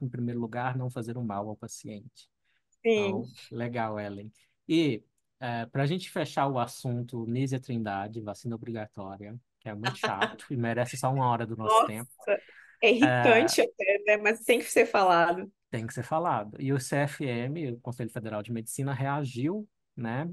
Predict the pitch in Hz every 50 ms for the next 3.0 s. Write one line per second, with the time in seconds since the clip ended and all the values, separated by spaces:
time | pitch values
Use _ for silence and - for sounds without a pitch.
0 | 185 - 139 127 131 131 127 127 120 117 123 147 156 160 160 143 147 165 170 160
1 | 165 147 151 151 151 160 160 147 - 135 117 107 104 104 _ _ _ _ _ _
2 | _ _ _ - 175 160 165 160 165 165 156 - 160 151 156 170 180 170 180 180